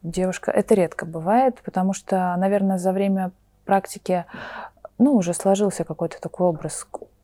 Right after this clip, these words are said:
косметолога у меня, да, что лишнего я не сделаю, поэтому в последнее время не вспомню, но были абсолютно неадекватные случаи, когда девушки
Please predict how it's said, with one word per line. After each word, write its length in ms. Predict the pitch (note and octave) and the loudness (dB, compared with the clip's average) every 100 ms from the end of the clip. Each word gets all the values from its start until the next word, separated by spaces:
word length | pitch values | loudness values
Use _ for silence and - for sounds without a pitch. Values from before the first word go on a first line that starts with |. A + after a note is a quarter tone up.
| _ | _
косметолога 1300 | F#3+ - F#3 - C#4 C#4+ F#3 F3 D#3+ D3+ C#3+ C#3+ - | -4 0 2 6 6 8 6 4 4 0 -6 -8 -8
у 100 | D#3+ | -8
меня, 580 | D#3+ D#3 D3 C#3 D3 D#3+ - | -6 -6 -8 -10 -14 -16 -14
да, 120 | D#3 | -12
что 200 | - F#3+ | -4 4
лишнего 380 | G3 G3 F3+ E3+ | 4 4 -2 0
я 180 | F3 F#3 | 2 2
не 160 | F#3 | 2
сделаю, 480 | F3+ G#3+ E4 E4+ A3 | 0 2 2 4 2
поэтому 360 | - F#3 F#3 F3+ | 2 0 0 -2
в 40 | |
последнее 460 | F#3+ - G#3 G3+ G3 | -2 2 2 2 2
время 260 | G3 F#3+ | 2 2
не 100 | F#3+ | 0
вспомню, 440 | G3 - C#4+ D#4+ G3+ | -2 -2 2 4 4
но 100 | F#3+ | 6
были 200 | G#3 A3+ | 6 6
абсолютно 520 | G3 - A3 G#3+ - | 4 2 0 0 -2
неадекватные 600 | F3 F3 F3+ F3+ F3+ F#3+ | -4 -4 -6 -4 -4 -4
случаи, 360 | F#3+ - D#4+ G#3 | -8 -6 -4 -4
когда 260 | - E3+ F3 | -4 -4 -2
девушки 480 | F3+ F3+ - F#3+ | -2 -4 -6 -10